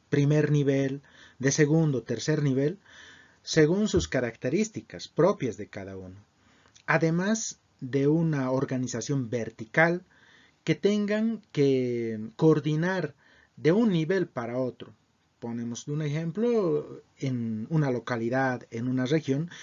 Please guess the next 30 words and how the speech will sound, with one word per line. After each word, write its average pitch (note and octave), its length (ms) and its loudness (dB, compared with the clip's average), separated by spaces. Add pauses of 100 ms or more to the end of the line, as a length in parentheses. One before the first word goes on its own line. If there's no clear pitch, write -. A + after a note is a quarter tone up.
(180)
debe F3+ 220 6
haber F3 220 4
una D#3 140 -4
adecuada C3+ 460 -4
coordinación, G#2 800 -12
¿no? A#3 340 -12 (260)
Pa-, E3+ 160 -4
todo A#3 320 2
esto G3+ 340 -2 (120)
para C3+ 340 -6
cumplir, D#3 720 -2 (420)
eh, A#2 420 -10
las B2+ 220 -2
demandas, D3+ 560 -2
para - 240 -6
poner F3+ 320 -4
solución E3 640 -4
a C3+ 80 -10
los B2 180 -8
problemas, C3+ 720 -2 (420)
eh, A2 160 -14 (100)
en B2+ 160 -6
la B2 80 -6
lucha D3+ 280 -2
contra G#2+ 320 -10
las F#2 160 -12
enfermedades. G2+ 920 -12 (2000)
Tomando A3 360 6
en D3+ 140 0
cuenta A#2+ 640 -4